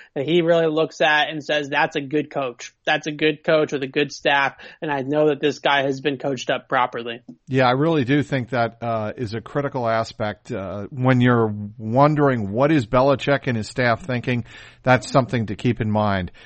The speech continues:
Speaker 2: uh, throughout the three days of the draft, which you certainly can follow all weekend long on C L N S media dot com. I hope you follow Evan Lazar. A couple of things I wanna touch in on, uh, before we wrap it up here. First of all, special teams,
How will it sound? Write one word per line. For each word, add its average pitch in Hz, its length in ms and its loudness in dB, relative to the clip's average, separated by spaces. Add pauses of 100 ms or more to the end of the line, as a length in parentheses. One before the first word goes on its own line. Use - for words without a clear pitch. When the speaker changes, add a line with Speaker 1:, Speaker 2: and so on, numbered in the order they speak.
(200)
Speaker 2:
uh, 101 220 0
throughout 104 340 0
the 107 80 -8
three 110 220 -6
days 95 380 -4
of 107 180 -10
the 98 60 -8
draft, 113 360 2
which 110 240 -8
you 95 100 -6
certainly 196 540 2
can 131 180 2
follow 131 680 6
all 165 600 8
weekend 123 540 2
long 110 380 2 (400)
on 98 300 -2
C 139 240 -2
L 123 180 2
N 110 60 0
S 104 240 -4
media 113 300 -2
dot 98 280 -2
com. 110 360 0
I 98 80 -2
hope 110 200 -4
you 101 80 -4
follow 107 400 0
Evan 107 340 -4
Lazar. 98 460 0
A 90 60 -4
couple 165 240 0
of 131 80 -2
things 147 240 0
I 131 40 2
wanna 120 220 0
touch 120 360 0
in 123 280 2 (340)
on, 113 540 4
uh, 104 300 -4
before 120 360 0
we 113 120 0
wrap 110 300 2
it 117 80 0
up 113 180 2
here. 107 200 -4
First 165 380 -4
of 113 100 -2
all, 110 240 4
special 127 420 -4
teams, 127 360 -2